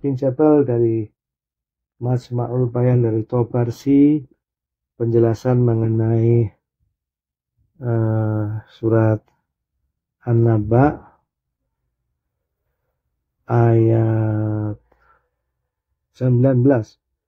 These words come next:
"Yauma yunfakhu fis-sur fatatuna afwaja." Ada kelompok ketujuh yang dibangkitkan dalam keadaan yang sangat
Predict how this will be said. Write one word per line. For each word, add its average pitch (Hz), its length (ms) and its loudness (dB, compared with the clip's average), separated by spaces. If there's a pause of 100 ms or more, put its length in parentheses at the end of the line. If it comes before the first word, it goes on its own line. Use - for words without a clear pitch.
(280)
"Yauma 123 400 2
yunfakhu 117 560 -4
fis-sur 139 680 -4
fatatuna 117 840 -6
afwaja." 107 680 -12 (1900)
Ada 143 480 4
kelompok 147 720 0
ketujuh 156 720 6 (560)
yang 127 400 0 (880)
dibangkitkan 123 800 -2
dalam 117 320 0
keadaan 117 480 -4
yang 113 160 -4
sangat 120 400 -4